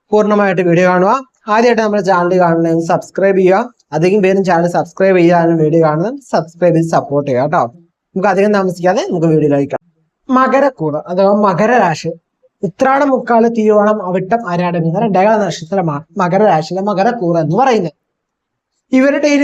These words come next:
മെയ് മാസ ഫലം എന്താണ് എന്ന് ചോദിച്ചു കഴിഞ്ഞാൽ, സത്യം പറഞ്ഞാൽ ഒത്തിരി സന്തോഷമുണ്ട്. കാരണം മെയ് മാസ, അല്ലെങ്കിൽ സോറി, മെയ് മാസത്തില് മകരരാശിക്കാർക്ക്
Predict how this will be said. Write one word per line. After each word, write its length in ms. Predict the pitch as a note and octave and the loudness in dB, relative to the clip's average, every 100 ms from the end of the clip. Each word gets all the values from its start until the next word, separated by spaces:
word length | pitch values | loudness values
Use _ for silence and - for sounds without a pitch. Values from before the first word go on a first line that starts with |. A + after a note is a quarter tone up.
| C4+ | 2
മെയ് 180 | A#3 A3+ | 4 4
മാസ 340 | A#3+ A#3 A#3 | 2 0 -2
ഫലം 320 | G#3+ F#3+ D#3+ - _ - | -2 0 0 -4 _ -6
എന്താണ് 500 | F#3+ F#3 F3 E3+ E3+ D#3 | -4 0 0 2 0 -2
എന്ന് 140 | D#3 E3+ | -2 -2
ചോദിച്ചു 400 | E3 C#3+ D3 E3+ | -2 -4 -4 -4
കഴിഞ്ഞാൽ, 420 | D#3+ C#3 C3+ D#3 - _ _ - | -4 -4 -4 -4 -6 _ _ -6
സത്യം 360 | B3 B3 C#4 | -4 -2 0
പറഞ്ഞാൽ 360 | C4+ B3 B3 B3+ - _ _ A#3+ | 0 0 0 -2 -6 _ _ -4
ഒത്തിരി 180 | G3+ A#3 | -2 -2
സന്തോഷമുണ്ട്. 960 | B3+ G3+ G3+ A3 A3+ B3 A3+ F#3+ F#3 F3+ | -2 -2 0 2 2 0 0 0 -2 -2
കാരണം 440 | F#3+ F#3+ G3+ G#3+ _ _ _ _ _ _ _ _ _ _ _ E3 | -2 0 -2 -6 _ _ _ _ _ _ _ _ _ _ _ -4
മെയ് 240 | F#3+ G3 | 0 2
മാസ, 300 | G3+ G3+ F3 G3+ G3+ - G3 | 2 0 0 0 -2 -4 0
അല്ലെങ്കിൽ 380 | G3+ G3+ G3 F3+ | 2 2 0 -4
സോറി, 300 | F3+ F3 G#3 | -2 0 0
മെയ് 240 | G3 F#3 | -2 0
മാസത്തില് 500 | G3+ G3 F#3 F#3 A3+ - _ _ _ _ - F#3+ | 0 -2 -4 -4 -4 -4 _ _ _ _ -8 -2
മകരരാശിക്കാർക്ക് 1040 | G3 G#3 B3 A3 G3+ G3+ F3+ F3+ F3 | 0 0 0 0 -2 -6 -4 -4 -4